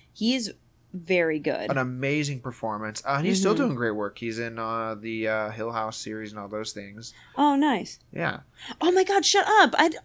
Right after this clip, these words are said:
Speaker 1: shut up.
Speaker 2: Took you a second to think about that,
Speaker 1: Yeah,
Speaker 2: didn't you? Yeah.
Speaker 1: holy crap. I didn't know that. That's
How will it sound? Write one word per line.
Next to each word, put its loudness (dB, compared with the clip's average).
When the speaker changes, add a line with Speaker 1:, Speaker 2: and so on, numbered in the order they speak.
Speaker 1:
shut 4
up. 8
Speaker 2:
Took 4
you 10
a 10
second 0
to -14
think -10
about -4
that, 6
Speaker 1:
Yeah, 12
Speaker 2:
didn't 12
you? 12
Yeah. 6
Speaker 1:
holy 12
crap. 10
I 12
didn't 6
know 8
that. 8
That's 4